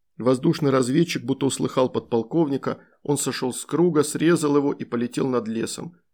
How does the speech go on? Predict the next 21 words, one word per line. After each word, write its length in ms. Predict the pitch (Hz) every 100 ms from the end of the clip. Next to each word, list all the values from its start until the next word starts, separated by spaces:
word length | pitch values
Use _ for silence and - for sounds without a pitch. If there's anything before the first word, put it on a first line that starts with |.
| _ _
Оттуда 360 | 123 - 185 160
выходила 440 | 139 147 135 131
колонна 400 | 131 131 139 135
бойцов 500 | 117 123 123 156 135 -
около 320 | 120 123 120
взвода. 580 | 113 117 120 110 104 - _ _ _ _ -
Их 220 | 175 175
передвижение, 800 | 143 135 117 127 135 175 156 127
фигуры 420 | - 127 175 160
в 60 | -
серых 320 | 151 135 123
шинелях 480 | - 143 165 143 - - _ _
хорошо 380 | - 147 143 180
были 180 | 151 131
видны 320 | 131 123 170
среди 360 | 170 135 117
лишенных 500 | 127 120 - 165 135
зелени 440 | 110 113 139 123 120
берез 440 | 120 127 131 -
и 80 | -
осин. 560 | 127 - - 113 -